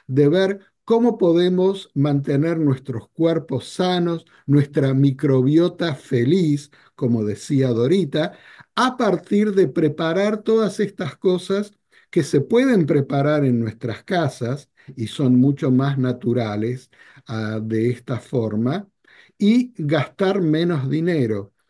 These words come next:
Así que, eh, muy, muy bueno esto. Dorita, una, una pregunta acá. Con lo que decías que hasta los siete años el organismo absorbe la leche y, eh, puede absorberlo, y a partir de los siete años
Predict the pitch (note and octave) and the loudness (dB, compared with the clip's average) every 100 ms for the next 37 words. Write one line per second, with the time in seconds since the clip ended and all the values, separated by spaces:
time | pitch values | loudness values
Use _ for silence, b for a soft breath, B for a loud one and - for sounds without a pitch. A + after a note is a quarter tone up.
0 | b b C#3 C3 - E3+ D#3+ D#3+ D#3 D#3+ | b b -6 -6 -4 -8 -4 0 2 0
1 | - C#3 B2+ B2 A#2+ - D#3+ A3+ A#3 G3+ | 0 2 4 2 -2 -6 -2 0 2 2
2 | A3+ A3+ A#3+ F#3+ E3+ C#3+ B2 G#2+ - A#2+ | 0 0 0 0 0 0 0 -2 -8 -12
3 | B B B B G3+ A#3 C4 B3+ A#3 A#3+ | B B B B 0 2 2 0 0 2
4 | C4 D#4 - A3+ B3+ B3 F3 D3 C3 A2+ | 2 0 -2 -2 -2 0 0 2 2 0
5 | G2 A2 G2+ G#2+ _ _ _ B2 B2 B2+ | -4 -8 -10 -16 _ _ _ -10 -6 -6
6 | G#2 b b b _ E3 D#3+ E3+ F#3 E3 | -6 b b b _ 0 2 2 0 0
7 | C#3+ - G3+ G#3 G#3 E3+ - D#3+ D3 C#3 | -2 -2 -2 -2 -4 -6 -4 -2 -2 -2
8 | G3+ G3+ G3 D3+ D#3 E3+ E3+ F#3 F#3 - | -4 -2 -2 0 0 0 0 -2 -4 -2
9 | C3+ C#3 C3+ C3 C3+ D3+ D3+ D#3 C#3+ A#2+ | 0 2 0 0 0 0 -4 -6 -6 -6
10 | - - F3 E3 E3 D#3+ C#3 B2+ A#2+ C3 | -10 -4 0 2 2 0 0 0 0 0
11 | D3 C#3+ D#3 D#3+ - B B B B C#3 | 0 -2 -6 -6 -10 B B B B -8
12 | C#3 C3+ C#3+ D#3+ - C3 B2 B2 E3 D#3+ | 0 2 4 0 -2 0 0 0 2 4
13 | D#3+ C#3+ - C3+ B2+ C#3+ C#3 G#2 G2 G#2 | 2 0 -2 0 2 2 2 0 -6 -6
14 | A2 A2+ B2+ A2+ - E3+ E3+ C#3 B2+ D3+ | -6 -6 -6 -6 0 2 2 0 -2 -4
15 | C#3+ D#3+ D3+ D#3 E3 F3 F3 | -4 -2 -2 -2 -4 -4 -8